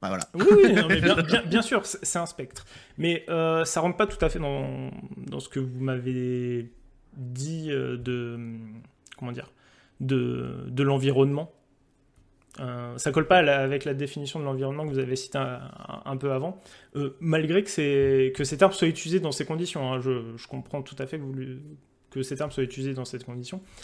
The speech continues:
Speaker 2: En fait, ce que je cherche à dire, c'est que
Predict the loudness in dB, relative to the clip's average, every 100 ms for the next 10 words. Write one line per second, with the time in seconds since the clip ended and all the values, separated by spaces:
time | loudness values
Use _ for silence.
0 | -20 -14 -4 -2 -2 -4 -10 -2 2 2
1 | 2 0 2 0 -2 -6 -6 -2 2 2
2 | 0